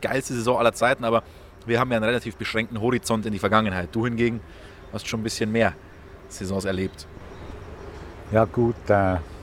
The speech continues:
Speaker 2: ich glaube, ein dramatischeres Finale wird es kaum mehr geben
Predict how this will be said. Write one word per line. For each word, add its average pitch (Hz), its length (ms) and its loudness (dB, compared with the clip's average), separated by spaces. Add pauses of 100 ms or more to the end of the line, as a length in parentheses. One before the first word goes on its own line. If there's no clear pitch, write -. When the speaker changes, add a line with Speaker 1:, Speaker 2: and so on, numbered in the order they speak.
(1300)
Speaker 2:
ich - 120 -12
glaube, 104 260 4
ein 101 180 4
dramatischeres 104 960 2
Finale 110 680 2 (760)
wird 110 260 2
es 107 200 0
kaum 110 320 2
mehr 110 260 2
geben 127 420 0